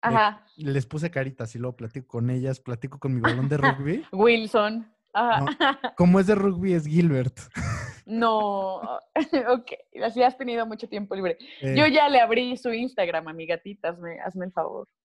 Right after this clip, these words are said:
Speaker 1: No, no,
Speaker 2: Síguela,
Speaker 1: no.
Speaker 2: por cierto. <laughs>
Speaker 1: No, siga-, sigan al gatito de Sara, ¿cómo se llama?
Speaker 2: Yoyita Coba.
Speaker 1: Yoyita Coba, <laughs> arroba Yoyita Coba en Instagram.
Speaker 2: En Instagram. Sube recetas y todo. Esto ya se está saliendo de control. <laughs> Te lo juro.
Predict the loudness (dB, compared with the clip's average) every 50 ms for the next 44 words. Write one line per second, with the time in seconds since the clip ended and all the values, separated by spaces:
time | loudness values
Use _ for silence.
0 | _ _ _ -14 -12 -10 -8 -6 -2 -2 0 2 2 2 0 0 -4 -4 -8 -10
1 | -8 -6 -6 -4 0 0 0 2 2 0 0 0 0 0 0 0 0 0 0 2
2 | 2 2 2 2 2 0 0 0 0 0 0 -2 -2 -2 -2 -2 0 0 0 0
3 | 0 -2 -2 -4 -4 -4 -6 -8 -6 -4 -4 -4 -4 -2 -2 -2 -2 -2 -2 -4
4 | -4 -2 -2 0 2 2 2 0 0 -2 -6 -12 _ _ _ _ _ _ _ _
5 | _ _ _ -6 0 0 0 0 0 -4 -4 -2 -2 -2 0 0 0 2 2 4
6 | 2 2 -2 -6 _ _ _ _ _ -2 -2 0 2 4 4 4 4 2 2 2
7 | 4 4 4 2 0 -2 0 0 0 0 0 0 0 0 -2 -2 -4 -4 -6 -8
8 | -8 -6 -6 -8 -6 -6 -6 -6 -6 -6 -6 -6 -8 -8 -8 -10 -10 -8 -8 -8
9 | -8 -10 -10 -10 -8 -8 -8 -8 -10 -10 -6 -4 -4 -2 -2 -2 -4 -4 -6 -10
10 | -12 -6 -2 0 2 4 4 4 2 0 0 0 0 -2 -2 0 -2 -2 -4 -4
11 | -4 -8 -6 -4 -2 -2 -2 -2 -2 -4 -2 0 0 0 0 0 -2 -4 -4 -2
12 | -2 -2 -4 -2 0 0 -2 -2 -2 -4 -6 -6 -4 -4 -2 -2 -2 -2 -6 -10
13 | -10 -8 -6 -2 -2 -2 -2 -2 0 2 4 4 4 4 2 0 0 0 0 2
14 | 2 2 2 0 -2